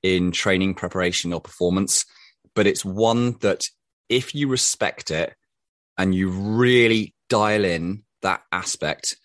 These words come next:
of how you approach performance, you will have so many wins. And it comes on multiple levels, really,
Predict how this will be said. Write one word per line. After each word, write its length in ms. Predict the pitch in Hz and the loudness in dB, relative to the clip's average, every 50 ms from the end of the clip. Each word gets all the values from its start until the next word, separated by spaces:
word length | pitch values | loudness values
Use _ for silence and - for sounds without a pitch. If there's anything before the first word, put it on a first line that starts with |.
| _ _ _ _ _ _ _ _ - | _ _ _ _ _ _ _ _ -6
of 120 | 92 85 | -6 -6
how 320 | - - - 104 98 98 98 | -6 -4 -2 0 2 2 2
you 220 | 90 90 95 95 | 2 2 2 2
approach 380 | 92 - - - 92 87 - - | 0 0 -2 -2 -2 -2 -2 -6
performance, 800 | - - - - 90 87 82 78 80 80 - - - - - _ | -10 -10 -6 -4 -2 -2 -2 -2 -2 -2 -2 -2 -2 -4 -6 _
you 240 | 90 87 95 98 95 | -6 -4 -2 0 0
will 160 | 92 92 90 | 0 -2 -4
have 300 | 85 - - 90 90 - - - | -4 -4 -2 -2 -2 -2 -6 -8
so 680 | - - - - - - - - - 127 107 98 95 90 | -6 -4 -2 -2 -2 0 0 2 2 4 4 4 4 2
many 240 | 85 82 82 85 | 2 -2 -2 -4
wins. 640 | 82 82 92 90 80 78 76 78 78 - - - - _ _ _ _ _ _ _ _ _ _ _ | -4 -2 -2 -2 -2 -2 -4 -4 -2 -2 -2 -2 -4 _ _ _ _ _ _ _ _ _ _ _
And 320 | - 95 92 92 92 85 - - _ _ _ _ - | -2 0 0 0 0 -2 -4 -8 _ _ _ _ -2
it 160 | 110 - - | -2 -2 -4
comes 480 | - - - 131 120 107 98 98 90 - | -6 -4 -2 2 2 2 2 2 0 -2
on 380 | - 87 90 90 87 87 82 85 _ _ _ _ _ _ _ _ _ - | -2 -2 0 0 -2 -2 -4 -6 _ _ _ _ _ _ _ _ _ -4
multiple 880 | 98 98 101 104 110 113 113 120 113 107 98 - - - - 85 85 | 0 2 2 4 4 4 4 4 4 4 2 -2 -6 -6 -6 -4 -2
levels, 480 | 87 85 82 - 80 73 76 76 - - | -2 -2 -2 -2 -4 -4 -2 -4 -4 -4
really, 420 | 80 80 78 76 76 - 135 - | -4 -2 -2 0 0 -2 -2 -4